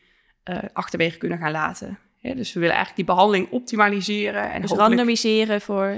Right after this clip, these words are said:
Speaker 2: wel of niet, eh?
Speaker 1: Ik denk dat er, dat het, eh, keuze van de patiënt zal gaan worden. Dus dat we
Speaker 2: Oké.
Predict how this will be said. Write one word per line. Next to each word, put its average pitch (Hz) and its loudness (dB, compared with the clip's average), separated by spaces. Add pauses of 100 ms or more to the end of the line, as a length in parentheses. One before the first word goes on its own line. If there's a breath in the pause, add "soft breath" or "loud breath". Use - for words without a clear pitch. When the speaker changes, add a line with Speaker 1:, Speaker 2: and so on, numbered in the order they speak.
Speaker 2:
wel 208 0
of 202 -8
niet, 208 -8
eh? 196 -4
Speaker 1:
Ik 214 -6
denk 262 6
dat 254 4
er, 214 2
dat 190 0
het, - -12 (540)
eh, 98 -6 (380)
keuze 226 4
van 214 -2
de 196 -4
patiënt 220 0
zal 254 0
gaan 247 2
worden. 254 -6
Dus - -20
dat 240 -2
we 196 -2
Speaker 2:
Oké. - -4